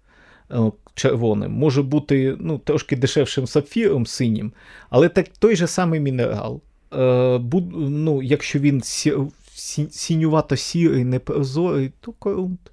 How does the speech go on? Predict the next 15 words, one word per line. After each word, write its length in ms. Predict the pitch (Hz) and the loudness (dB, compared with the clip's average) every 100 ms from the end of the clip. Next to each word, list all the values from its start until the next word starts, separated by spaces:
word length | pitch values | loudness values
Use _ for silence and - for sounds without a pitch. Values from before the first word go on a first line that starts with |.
| _ _ _ _ _ _ - - - | _ _ _ _ _ _ -20 -14 -2
Але 240 | 131 175 | 0 2
якщо 540 | 175 165 - 170 147 | 0 -2 0 0 4
його 600 | 156 143 131 127 123 127 - - _ | 4 4 4 2 2 -2 -6 -20 _
обізвати 720 | 135 135 143 143 170 - 143 | -4 0 0 4 2 4 0
в 460 | 123 131 147 139 - | 0 2 6 6 4
документах 680 | 127 135 - 156 139 117 120 | 2 0 2 0 0 0 -2
сапфіром 640 | - 151 - 262 214 113 - _ _ _ _ - | -2 -4 -2 -2 0 -2 -6 _ _ _ _ -6
на 180 | 120 117 | -2 0
таможні, 540 | 117 110 107 - - - | 0 -2 -4 -10 -14 -8
то, 220 | 156 156 - - | -8 -8 -12 -10
ну, 240 | 165 143 | -6 -4
власнику 560 | 135 147 170 165 147 143 | -2 -2 -2 -4 -4 -2
цього 520 | 147 139 143 143 131 | 2 4 4 2 0
камінчика 500 | 156 175 175 - 147 | 0 0 -2 -2 0
до-, 180 | 135 | 0